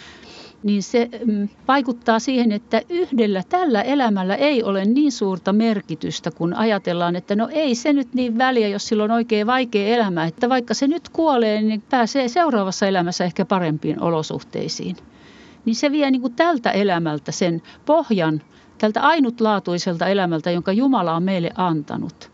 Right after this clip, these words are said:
Että se ei, se ei ole, niin kuin, tämä jälleensyntymysoppi ei ole mikään kevyt oppi, vaan todella se vaikuttaa hyvin syvältä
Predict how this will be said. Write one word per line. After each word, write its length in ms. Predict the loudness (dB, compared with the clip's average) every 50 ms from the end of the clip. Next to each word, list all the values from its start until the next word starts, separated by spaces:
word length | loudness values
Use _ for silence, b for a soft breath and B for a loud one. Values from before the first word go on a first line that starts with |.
| _ -4
Että 200 | -4 -2 -2 -2
se 140 | 0 2
ei, 320 | 2 2 2 2 0 -2 -6 -6
se 160 | 0 0 2
ei 140 | 2 2 2
ole, 120 | 2 2
niin 160 | 2 2 0
kuin, 180 | 0 -2 -4 -4 -2
tämä 180 | 0 0 0 2
jälleensyntymysoppi 1120 | 2 2 2 2 2 0 0 0 -2 -4 -2 -2 -2 -2 0 0 -2 -2 -2 -2 -2 0 2
ei 160 | 2 2 2
ole 160 | 2 0 0
mikään 420 | 2 0 0 0 0 -2 -2 -2 0
kevyt 440 | 0 0 2 2 0 -2 -4 -4 -2
oppi, 420 | -2 -2 -2 -2 _ -4 -2 0
vaan 180 | 0 -2 -2 -4 -6 -16 -4 -2
todella 460 | 0 2 2 0 0 0 -2 -4 -6 -6 B B B B B B
se 240 | -2 -2 -2 2 2
vaikuttaa 640 | 2 2 2 -2 -6 -12 -12 _ -2 -2 -2 -2 -2 -6 -14 -18 -6 -2
hyvin 340 | 0 0 2 2 0 0 0
syvältä 720 | -4 -2 -2 -2 0 2 2 0 0 0 -2 -4 -4 -4